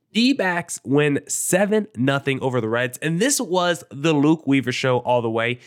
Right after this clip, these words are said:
He retired the first seventeen batters of the game. He went one and oh,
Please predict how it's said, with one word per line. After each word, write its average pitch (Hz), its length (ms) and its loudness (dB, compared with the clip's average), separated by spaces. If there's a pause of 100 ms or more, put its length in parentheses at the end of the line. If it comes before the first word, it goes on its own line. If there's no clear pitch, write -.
(200)
He 190 80 2
retired 185 600 2
the 202 240 2
first 208 540 0 (140)
seventeen 220 960 -2
batters 135 420 -2
of 110 160 -12
the 104 80 -12
game. 131 400 -4 (200)
He 170 160 2
went 139 280 0
one 113 240 0
and 95 120 -6 (100)
oh, 165 420 0